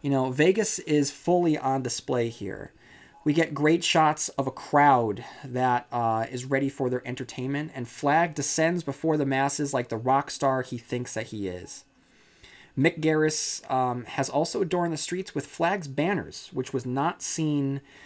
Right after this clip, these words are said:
uh, in the novel. While Larry and Ralph are strung up to be drawn and quartered, Flag reads the proclamation and the crowd cheers until Principal DeWitt from Growing Pains interrupts.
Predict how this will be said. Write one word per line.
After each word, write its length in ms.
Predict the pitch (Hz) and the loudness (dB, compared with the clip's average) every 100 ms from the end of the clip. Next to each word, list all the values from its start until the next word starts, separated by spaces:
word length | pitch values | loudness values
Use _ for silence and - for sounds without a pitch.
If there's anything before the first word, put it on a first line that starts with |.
| - - | -18 -4
uh, 280 | 123 120 - | -2 0 0
in 100 | 135 | 0
the 80 | 131 | 0
novel. 420 | 120 107 101 101 - _ _ - - - - - _ _ _ _ _ _ - - - - | 0 -2 -4 -10 -18 _ _ -20 -20 -20 -20 -20 _ _ _ _ _ _ -20 -20 -20 0
While 220 | 147 151 | 6 8
Larry 300 | 160 208 226 | 8 8 6
and 120 | 226 | 4
Ralph 240 | 170 165 165 | 8 8 6
are 80 | - | 0
strung 380 | - - 165 170 | 0 6 6 6
up 140 | 165 | 2
to 60 | - | 2
be 140 | 143 | 0
drawn 380 | 131 123 139 156 | 0 2 2 2
and 160 | 165 143 | 2 -4
quartered, 420 | - 151 139 120 | 0 2 4 0
Flag 400 | - 156 151 156 | 0 2 2 2
reads 260 | 147 156 143 | 2 0 0
the 60 | |
proclamation 920 | - 165 151 160 135 135 131 139 131 | -2 2 2 2 0 0 -2 -2 -2
and 220 | 127 139 123 | -4 -4 -6
the 40 | |
crowd 420 | - 151 143 135 | 0 4 4 2
cheers 720 | - - 170 165 170 175 - - - - | 0 2 4 4 2 0 -6 -10 -18 -6
until 220 | 147 170 | 2 2
Principal 420 | 190 233 247 269 | 2 0 2 2
DeWitt 440 | 233 196 165 269 - | 6 8 10 8 6
from 220 | - 139 | -4 0
Growing 320 | 135 208 220 | 4 6 4
Pains 400 | - 143 123 113 - | 0 -2 -2 -6 -10
interrupts. 760 | 120 117 107 95 - - - | -6 -4 -4 -6 -10 -14 -18